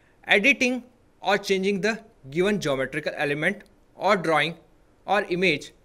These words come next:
which is displayed on the screen. Transformation are mainly used for geometrical element, so that to construct or develop application model.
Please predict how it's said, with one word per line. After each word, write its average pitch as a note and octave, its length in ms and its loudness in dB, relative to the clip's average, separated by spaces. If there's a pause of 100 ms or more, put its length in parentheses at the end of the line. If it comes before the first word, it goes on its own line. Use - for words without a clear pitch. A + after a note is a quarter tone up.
(160)
which D3+ 180 -4
is F3 100 0
displayed D3 400 -4
on C3+ 120 -2
the E3 140 -6 (220)
screen. C#3 400 -2 (1700)
Transformation A#3 800 2 (100)
are G3 140 4
mainly G3 280 2
used G3 260 2
for D3+ 260 -2 (380)
geometrical E3 580 0
element, A#2+ 400 -4 (180)
so - 200 -4
that E3+ 480 4
to F3 80 -6
construct F3+ 540 -2
or D#3+ 180 2
develop C#3+ 420 -2 (300)
application G3+ 500 0
model. C#3+ 320 0